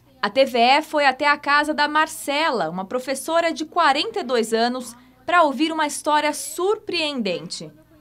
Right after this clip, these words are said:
Depois de quatro anos de espera e apoio do Grupo Semente,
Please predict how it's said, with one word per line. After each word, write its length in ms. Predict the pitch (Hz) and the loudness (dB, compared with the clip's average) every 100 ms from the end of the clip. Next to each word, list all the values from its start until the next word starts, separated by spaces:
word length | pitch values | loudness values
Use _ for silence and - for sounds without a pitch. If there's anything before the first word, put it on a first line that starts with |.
| _ _ - | _ _ -6
Depois 460 | 202 226 277 254 | -6 -2 -2 -2
de 100 | 240 | -8
quatro 600 | - - 277 330 359 349 | -10 0 4 4 0 -2
anos 360 | 269 269 277 220 | 0 0 -4 -6
de 80 | 302 | -8
espera 600 | - - 233 240 311 320 | -8 -4 0 2 0 2
e 100 | 285 | 0
apoio 500 | 302 - 269 392 285 | 0 0 0 2 -2
do 140 | 208 | -4
Grupo 260 | 196 196 220 | -6 -6 -6
Semente, 640 | - 285 262 285 302 | -6 -4 -4 -6 -8